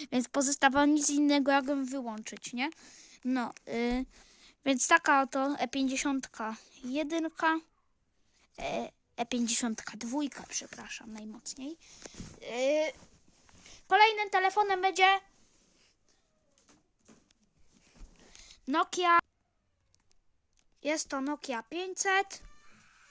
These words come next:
Dokład-, dokładnie tak.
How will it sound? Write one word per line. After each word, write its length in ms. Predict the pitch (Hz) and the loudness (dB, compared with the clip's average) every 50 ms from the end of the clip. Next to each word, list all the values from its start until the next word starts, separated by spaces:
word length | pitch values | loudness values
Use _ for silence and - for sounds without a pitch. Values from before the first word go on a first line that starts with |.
| - - - - _ _ _ _ _ _ _ | -20 -20 -20 -20 _ _ _ _ _ _ _
Dokład-, 520 | 277 277 277 - 320 302 294 - - - _ _ _ _ _ _ _ _ _ _ _ _ _ _ _ _ _ _ _ _ _ _ _ _ _ | -6 -6 -2 2 2 2 2 2 -4 -14 _ _ _ _ _ _ _ _ _ _ _ _ _ _ _ _ _ _ _ _ _ _ _ _ _
dokładnie 600 | 269 254 330 330 - 370 359 349 320 302 285 269 | -2 -2 -2 0 4 4 4 4 4 0 -2 -2
tak. 440 | - - 381 427 453 453 - - | 2 6 8 10 10 8 6 0